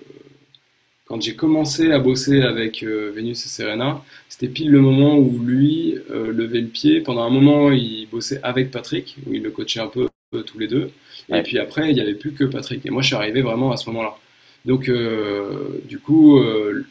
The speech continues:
Speaker 1: je l'ai, je l'ai très peu vu. Et seulement quand on était à West Palm Beach pour le, pour le, les pré-saisons, et, euh, où il venait, et, euh, il me donnait l'impression d'être quelqu'un de très, euh, autoritaire et très, très, euh,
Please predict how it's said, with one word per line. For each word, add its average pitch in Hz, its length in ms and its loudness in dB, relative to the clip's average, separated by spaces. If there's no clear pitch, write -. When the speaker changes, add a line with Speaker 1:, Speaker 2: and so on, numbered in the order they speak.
Speaker 1:
je - 200 -8
l'ai, 107 200 -2
je 104 120 -12
l'ai 92 80 -12
très 131 200 -6
peu 131 120 -2
vu. 151 280 0
Et - 60 -2
seulement 139 420 6
quand 135 220 -6
on 120 100 -6
était 135 260 -6
à 117 100 -4
West 113 200 -10
Palm 113 200 -6
Beach 123 300 -6
pour 113 180 -6
le, 101 360 -4
pour 113 160 -2
le, 104 220 0
les 101 100 -2
pré-saisons, 110 580 -4
et, 113 260 -2
euh, 104 400 -4
où 101 140 -4
il 117 80 -6
venait, 113 300 -6
et, 104 260 -2
euh, 104 420 -8
il 120 140 -6
me 110 100 -8
donnait 127 280 4
l'impression 135 500 2
d'être 123 400 0
quelqu'un 123 380 -8
de 113 160 -6
très, - 280 -6
euh, 117 420 -2
autoritaire 127 800 -4
et - 80 -6
très, 131 400 -4
très, 123 540 -6
euh, 110 200 -6